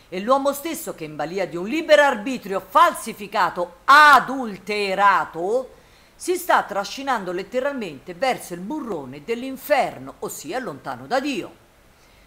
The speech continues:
qui e per l'eternità. Per capire come la Chiesa abbia sempre insegnato i Dieci Comandamenti in questo modo, occorre ascoltare i santi,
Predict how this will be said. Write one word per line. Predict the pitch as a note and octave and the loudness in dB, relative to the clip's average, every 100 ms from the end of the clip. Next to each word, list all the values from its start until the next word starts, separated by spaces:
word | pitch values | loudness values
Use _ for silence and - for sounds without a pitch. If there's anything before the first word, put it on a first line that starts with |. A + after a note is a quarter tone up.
| _ | _
qui | - C4+ E4 - | -6 -6 -6 -10
e | G#3 | -12
per | G3 G3 F3+ | -8 -8 -6
l'eternità. | F#3+ G3 G3+ G3 G3+ D3 - _ _ _ _ - - - | -8 -8 -10 -12 -12 -14 -16 _ _ _ _ -20 -20 -2
Per | A#3 | 0
capire | B3 C#4+ F#4+ F4+ | 0 0 -2 -4
come | A#3 G3+ | -6 -4
la | F#3+ | -2
Chiesa | - B3+ - | 0 -2 -2
abbia | F3 D3+ | -4 -6
sempre | E3 A3 - F#3 | -10 -10 -10 -12
insegnato | F3 F#3+ F#3+ A3 F#3 E3+ | -10 -10 -8 -6 -6 -8
i | C#3+ | -6
Dieci | A#3+ A#3 F3+ | -4 -4 -6
Comandamenti | E3+ D#3 D#3+ F#3+ G3+ F3 | -12 -10 -10 -10 -12 -14
in | - | -14
questo | F#3+ - | -14 -12
modo, | E3+ C#3+ C3 C#3 - _ - | -10 -10 -10 -16 -20 _ -4
occorre | - A3 C#4+ D#4 D#4 | -2 0 -2 -2 -4
ascoltare | - C#4+ C4 G3+ C3+ C#3 D#3+ _ | -6 -8 -8 -6 -6 -8 -16 _
i | C4+ D#4 E4 | -4 -2 -2
santi, | C4+ D4 C#4+ C4 F#3+ D3+ - - B2+ | 0 4 4 4 0 -10 -16 -20 -20